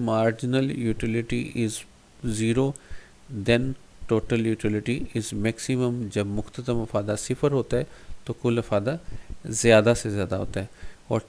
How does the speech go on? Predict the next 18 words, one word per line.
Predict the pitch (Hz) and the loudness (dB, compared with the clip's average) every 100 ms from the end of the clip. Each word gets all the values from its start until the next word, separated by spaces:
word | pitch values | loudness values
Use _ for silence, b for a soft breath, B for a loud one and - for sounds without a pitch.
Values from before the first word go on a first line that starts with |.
| - | 2
तीसरे | 131 - 156 | 2 2 -2
point | 143 123 113 113 - | 0 2 2 0 0
में | 120 - - - - - | 0 0 -10 -20 -14 -4
इसी | 127 131 | -2 -2
तरह | 127 123 | 2 2
हम | 117 113 | 4 2
अपने | 110 113 | 0 -2
पास | 113 107 110 | 2 2 2
से | - | 0
भी | 123 | 0
बना | 127 120 | 2 2
सकते | 117 - 120 127 | 0 -2 -4 -2
हैं, | 123 | 0
अगर | 120 113 | 2 2
table | 107 110 113 117 | 2 2 4 2
ये | 117 | 4
आता | 110 - | 2 2
हो | 123 127 - | 0 2 -2